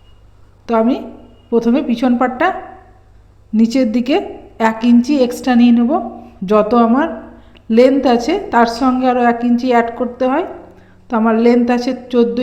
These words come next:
ইঞ্চি আর এক ইঞ্চি নিয়ে পনেরো ইঞ্চি। তো আমি নিচের দিকে প্রথমে এক ইঞ্চি নিয়ে নিলাম। এরপরে আমি এক ইঞ্চি যেখানে নিয়েছি সেখান থেকে চোদ্দো ইঞ্চিতে একটা মার্ক করে দিলাম, সেখানে লম্বা লাইন টেনে নিলাম। এবারে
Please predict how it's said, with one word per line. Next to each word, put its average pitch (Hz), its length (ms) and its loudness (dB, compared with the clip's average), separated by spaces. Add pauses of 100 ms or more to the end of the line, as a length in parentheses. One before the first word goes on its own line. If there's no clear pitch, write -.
ইঞ্চি 247 260 -2 (320)
আর 220 80 0 (140)
এক 220 100 -8 (100)
ইঞ্চি 233 260 0
নিয়ে 240 220 0
পনেরো 233 240 0 (100)
ইঞ্চি। 233 280 0
তো 285 100 -2
আমি 233 160 0
নিচের 233 300 -2
দিকে 233 200 -2
প্রথমে 233 260 -2 (100)
এক 220 60 -12 (100)
ইঞ্চি 226 260 -4
নিয়ে 226 180 0
নিলাম। 240 240 0 (720)
এরপরে 233 320 2 (100)
আমি 247 140 0 (600)
এক 220 80 -2 (100)
ইঞ্চি 240 260 2
যেখানে 240 340 0
নিয়েছি 240 240 2 (140)
সেখান 240 320 -2
থেকে 240 160 -2 (180)
চোদ্দো 233 280 0 (100)
ইঞ্চিতে 226 360 -2
একটা 294 160 -8 (160)
মার্ক 220 200 0 (100)
করে 185 220 0
দিলাম, 185 220 -6 (360)
সেখানে 233 320 -2 (880)
লম্বা 220 380 2 (340)
লাইন 226 220 0 (100)
টেনে 226 300 0
নিলাম। 175 240 -4 (1900)
এবারে 247 260 2